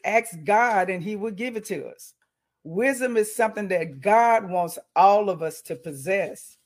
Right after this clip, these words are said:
So that's what we're gonna talk about today. Did you know in the Bible, the wisest man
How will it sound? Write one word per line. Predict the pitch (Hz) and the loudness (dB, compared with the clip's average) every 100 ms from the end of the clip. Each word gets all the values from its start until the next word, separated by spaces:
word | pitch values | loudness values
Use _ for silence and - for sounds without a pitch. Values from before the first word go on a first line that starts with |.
| _ _ _ | _ _ _
So | - 226 | -2 4
that's | 285 294 | 4 2
what | 247 | -2
we're | 220 | -2
gonna | 220 202 180 | -2 -2 -2
talk | 208 190 190 | 0 0 0
about | 160 - - | -4 -6 -6
today. | 147 107 78 _ _ _ _ _ _ _ _ _ _ _ - | -14 -14 -16 _ _ _ _ _ _ _ _ _ _ _ -10
Did | 302 - | -4 4
you | 440 | 4
know | 285 226 214 | 6 2 2
in | 208 | 0
the | 170 | -4
Bible, | 147 185 190 170 151 147 | 4 6 8 6 2 -4
the | 160 | -4
wisest | 160 170 196 226 240 240 214 226 | -2 2 4 4 4 0 -2 -8
man | 196 185 196 202 175 160 | -8 -8 -6 -6 -6 -8